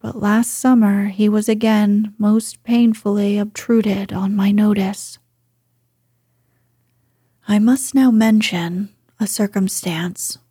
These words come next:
which I would wish to forget myself, and which no obligation less than the present should induce me to unfold to any human being.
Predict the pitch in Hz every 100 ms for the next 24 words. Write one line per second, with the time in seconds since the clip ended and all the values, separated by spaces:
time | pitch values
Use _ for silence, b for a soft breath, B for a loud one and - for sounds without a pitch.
0 | _ 220 196 220 214 208 208 226 240 -
1 | - 247 - 233 208 196 - 214 208 -
2 | 196 185 202 - - _ _ _ _ _
3 | _ _ _ _ - 202 202 208 208 -
4 | 208 214 240 208 208 208 202 202 202 -
5 | 208 196 196 202 214 - - 226 226 220
6 | - - 226 202 180 160 - - 202 202
7 | 196 196 220 214 - 185 185 180 196 _
8 | _ _ _ - 214 196 196 - 208 214
9 | 214 214 - 202 196 202 208 202 202 190
10 | 202 190 180 180 175 180